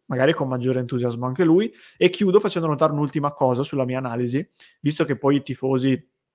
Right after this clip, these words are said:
spesso purtroppo anche della, dell'Inter stessa sono i primi a dire, "Eh, facciamo schifo, nessuno è Zhang, nessuno ci vuole."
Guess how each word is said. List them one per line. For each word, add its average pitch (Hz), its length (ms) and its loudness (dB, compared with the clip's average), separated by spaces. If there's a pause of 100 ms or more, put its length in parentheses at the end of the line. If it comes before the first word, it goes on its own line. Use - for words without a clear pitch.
(400)
spesso 151 300 -2
purtroppo 127 440 -4
anche 127 340 -2 (260)
della, 123 500 -2
dell'Inter 127 440 -2
stessa 139 280 -4
sono 120 220 -6
i 113 60 -6
primi 131 240 -2
a 120 60 -2
dire, 127 220 2
"Eh, 131 60 0
facciamo 127 380 -10
schifo, 131 420 -6
nessuno 131 640 -2
è 120 80 -4
Zhang, 123 400 0
nessuno 131 380 -6
ci - 140 -4
vuole." 127 380 4